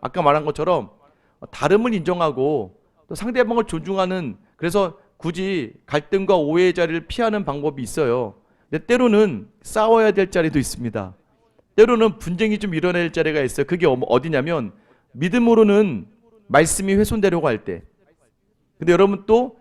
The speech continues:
이 땅의 사회적으로는 뭐예요? 본질이 훼손되려고 할 때는 과감하게 여러분 나서셔야 됩니다.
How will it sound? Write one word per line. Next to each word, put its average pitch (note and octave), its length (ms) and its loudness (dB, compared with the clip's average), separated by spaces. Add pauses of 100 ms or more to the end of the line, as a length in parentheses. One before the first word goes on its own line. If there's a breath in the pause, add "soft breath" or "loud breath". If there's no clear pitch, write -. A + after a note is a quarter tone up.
(140)
이 D3+ 100 -8
땅의 G3 200 0
사회적으로는 G3 640 2
뭐예요? D#3+ 340 0 (380 soft breath)
본질이 G3 680 -2 (280)
훼손되려고 G3+ 500 0
할 C#3+ 120 0
때는 D3 420 -6 (300)
과감하게 G3 580 4
여러분 D#3+ 420 -2 (300)
나서셔야 E3+ 540 0
됩니다. A2+ 420 -6